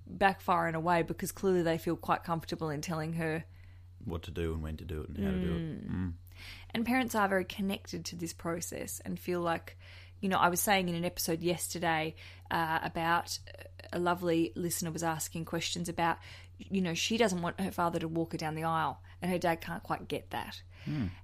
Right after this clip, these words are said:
Speaker 1: And I was sort of just saying sometimes it's good to try and think from the perspective of others, especially when they might have their own, um, you know, hopes and dreams or whatever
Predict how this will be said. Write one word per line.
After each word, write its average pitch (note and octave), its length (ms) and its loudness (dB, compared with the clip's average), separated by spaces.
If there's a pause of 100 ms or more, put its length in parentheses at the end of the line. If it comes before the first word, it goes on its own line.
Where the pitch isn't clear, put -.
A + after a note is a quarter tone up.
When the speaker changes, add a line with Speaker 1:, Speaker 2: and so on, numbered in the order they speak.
(140)
Speaker 1:
And E3+ 420 0
I - 160 4
was F#3 120 2
sort C4+ 160 0
of B3+ 80 -2
just - 160 -2
saying F#3 220 2
sometimes G3 460 0
it's - 160 -8
good F#3 260 2
to - 120 -4
try F3 320 0
and E3+ 120 -2
think F3 260 -2 (380)
from B3+ 220 2
the A3+ 80 6
perspective - 540 2
of E3 160 4
others, D3 520 0 (360)
especially G3+ 440 2
when E3+ 200 2
they E3+ 160 2
might E3+ 220 2
have E3 240 0
their D#3+ 200 4
own, E3 400 0 (460)
um, E3 520 0
you C#4+ 120 -4
know, E3+ 220 2
hopes F3+ 360 0
and E3 140 0
dreams E3 400 2
or D#3+ 40 0
whatever D#3+ 420 0